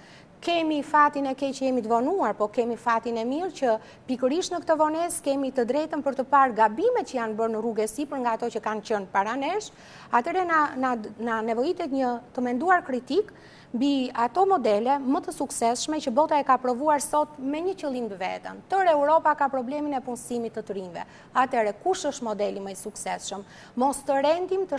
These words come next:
shartojmë dhe të krijojmë gjëra dhe të, të kemi nevojë për protagonizëm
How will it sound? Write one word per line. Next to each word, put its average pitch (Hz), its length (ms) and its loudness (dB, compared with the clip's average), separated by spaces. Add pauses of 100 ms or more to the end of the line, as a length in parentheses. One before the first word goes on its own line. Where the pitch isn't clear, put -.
(120)
shartojmë 262 640 0
dhe 262 80 0
të 254 160 -6
krijojmë 254 420 -2
gjëra 240 380 0
dhe 233 100 -2
të, 214 260 0 (440)
të 208 160 -6
kemi 254 260 0
nevojë 233 400 0
për 202 160 -4
protagonizëm 214 840 -2